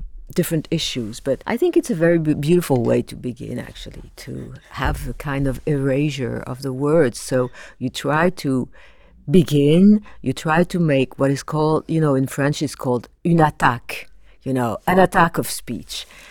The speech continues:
And then you don't record. And I think it's a kind of incredibly beautiful, actually, to begin this little conversation or this long conversation with erasure and silence and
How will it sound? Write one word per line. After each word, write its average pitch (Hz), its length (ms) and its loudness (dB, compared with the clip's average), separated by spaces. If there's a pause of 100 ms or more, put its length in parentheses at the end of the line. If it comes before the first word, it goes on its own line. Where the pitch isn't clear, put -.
(180)
And 165 180 4
then 170 400 6 (120)
you 175 120 2
don't 160 340 2
record. 156 720 2 (460)
And 156 160 2
I 156 120 4
think 214 240 4
it's - 320 -2 (160)
a 131 60 -2 (120)
kind 185 480 4
of 139 140 2
incredibly 143 580 0
beautiful, 123 640 0
actually, 127 420 -6
to - 120 -16
begin 151 480 2
this 143 340 -2
little 135 220 0
conversation 123 920 -4
or 110 80 -10
this 127 300 -10
long 160 380 4
conversation 113 880 -6
with 117 280 -8 (240)
erasure 147 640 2
and 113 160 -2
silence 147 800 0
and 127 440 -4